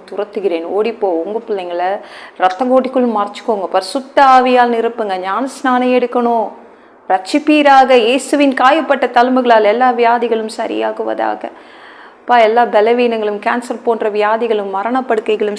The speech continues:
சரியாகுவதாக. ஜீவ புஸ்தகத்துல எங்க பேரை எழுதி வைங்கப்பா. மனிதனா பிறந்தா அந்த புக்ல பேர் இருக்கணும், இல்லைன்னா நரகத்துல தள்ளிடுவீங்க.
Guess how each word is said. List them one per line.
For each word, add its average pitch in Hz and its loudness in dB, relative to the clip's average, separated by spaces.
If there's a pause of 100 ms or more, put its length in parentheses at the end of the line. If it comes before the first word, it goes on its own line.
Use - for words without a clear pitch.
சரியாகுவதாக. 220 -2 (500)
ஜீவ 285 2
புஸ்தகத்துல 202 -4
எங்க 196 0
பேரை 226 0
எழுதி 226 2
வைங்கப்பா. 226 -2 (360)
மனிதனா 214 0
பிறந்தா 214 -2 (400)
அந்த 190 0
புக்ல 202 0
பேர் 277 4
இருக்கணும், 277 0
இல்லைன்னா 208 0
நரகத்துல 240 0
தள்ளிடுவீங்க. 247 0